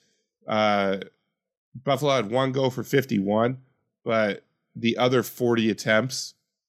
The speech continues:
went for a hundred and forty-three yards. So I think you can expect Wisconsin to drop some guys in coverage and, and, and try to limit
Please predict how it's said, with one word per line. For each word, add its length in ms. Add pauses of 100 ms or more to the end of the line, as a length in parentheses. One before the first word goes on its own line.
(260)
went 220
for 200
a 40
hundred 300
and 120
forty-three 500
yards. 440 (400)
So 180
I 80
think 220
you 100
can 160
expect 580
Wisconsin 640
to 120
drop 280
some 160
guys 260
in 100
coverage 640 (420)
and, 540
and, 320
and 340
try 220
to 80
limit 500